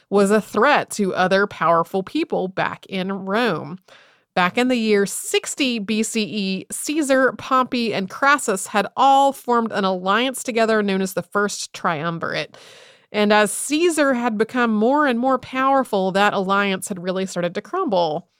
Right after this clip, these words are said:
Caesar had really been the negotiator between Pompey and Crassus, but as Pompey became more distrustful of Caesar,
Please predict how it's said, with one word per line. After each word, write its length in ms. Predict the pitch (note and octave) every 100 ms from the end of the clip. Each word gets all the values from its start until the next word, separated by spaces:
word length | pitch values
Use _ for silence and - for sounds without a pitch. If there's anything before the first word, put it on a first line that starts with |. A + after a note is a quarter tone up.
| - _ _ _ _ -
Caesar 600 | - D4+ E4+ F#4 D#4 D4
had 240 | C4 G#3
really 260 | G#3+ B3 B3+
been 220 | A#3 A3+
the 80 | A3
negotiator 880 | F#3+ F#3 A3+ - A#3 A#3+ A#3 A3+
between 400 | G3+ F#3+ F#3+ D#3
Pompey 640 | - - C4+ C#4 B3+ A#3+ A#3+ -
and 200 | - C#3+
Crassus, 520 | - A3+ A#3 G#3+ G#3
but 200 | - F#3
as 200 | D3 D#3+
Pompey 500 | - - A3+ A3 A3
became 360 | F3+ - F#3 D#3+
more 380 | E3 F3 G3 F#3
distrustful 840 | E3 - - C#4 E4 - E4+ E4
of 100 | D#4
Caesar, 560 | - D#4+ D#4 D4+ D4 C#4+